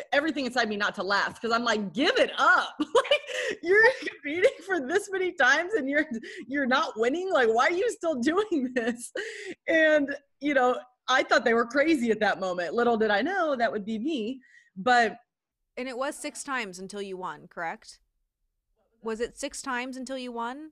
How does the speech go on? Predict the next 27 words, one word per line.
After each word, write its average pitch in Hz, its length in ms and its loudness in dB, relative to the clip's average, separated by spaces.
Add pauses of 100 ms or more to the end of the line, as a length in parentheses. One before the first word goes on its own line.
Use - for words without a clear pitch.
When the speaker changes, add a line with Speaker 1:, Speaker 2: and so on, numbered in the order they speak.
(140)
Speaker 1:
Six 190 160 -10
Speaker 2:
Five? 220 300 0
Speaker 1:
times, 254 100 -12
yeah. 180 240 -6
Speaker 2:
Six 202 260 -4
Speaker 1:
I 226 40 -6
trained 233 240 -6
Speaker 2:
times. - 40 -20
Speaker 1:
for 220 160 -8
eight 208 200 -6
years 202 340 -6
total, 180 460 -6 (320)
but 208 80 0
I 208 80 2
actually 196 460 -2 (100)
won 190 400 -6
on 127 260 -12
my 175 160 -6
sixth - 420 -14
time 156 360 -12 (200)
competing. 180 600 -10
And, 175 200 -8 (360)
you 233 100 -4
know, 247 120 2
like 220 260 -2
you 202 80 -10
said, 202 460 0